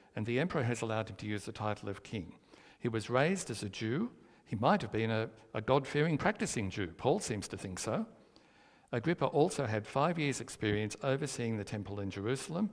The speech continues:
and dealing with the Jewish leadership and Jewish politics. He was also raised in the imperial court in Rome.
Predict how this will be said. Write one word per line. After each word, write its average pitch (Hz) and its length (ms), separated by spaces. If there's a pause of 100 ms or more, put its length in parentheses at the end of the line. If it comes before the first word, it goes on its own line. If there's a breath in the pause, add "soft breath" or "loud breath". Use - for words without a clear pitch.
(240 loud breath)
and 104 160
dealing 131 340
with 107 120
the 101 80
Jewish 127 420
leadership 117 500
and 98 100
Jewish 101 300
politics. - 640 (480 loud breath)
He 131 100
was 110 180
also 113 360
raised 107 380
in 117 100
the 117 80
imperial 104 400
court 104 320
in 101 100
Rome. 110 280